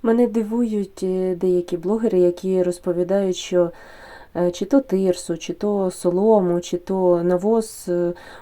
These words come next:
можна роздобути безкоштовно. Що ті люди, у кого цього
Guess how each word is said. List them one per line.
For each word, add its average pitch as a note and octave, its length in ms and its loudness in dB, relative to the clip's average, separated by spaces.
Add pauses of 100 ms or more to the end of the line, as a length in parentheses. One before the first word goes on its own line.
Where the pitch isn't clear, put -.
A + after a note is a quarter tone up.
можна F3+ 760 0
роздобути F3+ 560 0
безкоштовно. D3 760 -6 (920)
Що - 140 -2
ті A3 160 2
люди, G#3 280 2
у G3 80 2
кого G3 520 0
цього F3+ 460 0